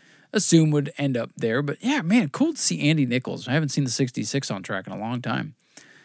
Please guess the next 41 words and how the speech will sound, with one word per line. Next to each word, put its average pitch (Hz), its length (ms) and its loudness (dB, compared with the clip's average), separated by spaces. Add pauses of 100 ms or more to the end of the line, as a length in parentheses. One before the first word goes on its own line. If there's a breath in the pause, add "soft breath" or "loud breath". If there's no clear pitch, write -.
(160 loud breath)
Uh, 131 260 2
they 156 220 6
ran 220 280 2
A-Mod, 151 520 2
so 143 120 4
every 156 180 4
track 147 300 4
had 139 180 2
their 131 300 -2 (220)
E-Mod 147 540 2
slash 120 260 0
A-Mod 131 420 0
division 107 280 -4
out 104 140 -4
there. 117 140 -2
Roger 160 420 0
Blevins 175 500 2
was 110 160 -6
able 113 160 -2
to 110 60 -2
hold 120 240 0
off 113 180 0
Jeffrey 117 400 -2
White, 117 340 -2
who's 120 200 -6
kinda 117 220 -2
found 120 200 -4
a 110 60 -4
new 113 220 -4
home 123 360 -2 (520 soft breath)
over 139 280 6
at 117 140 2
the 113 120 0
Aub-, 110 380 0 (120)
or 123 240 0
<laughs> - 80 -8
over 147 360 4
at 135 220 -2
the 127 180 0
Auburndale 117 520 -4
Speedway. 117 420 -2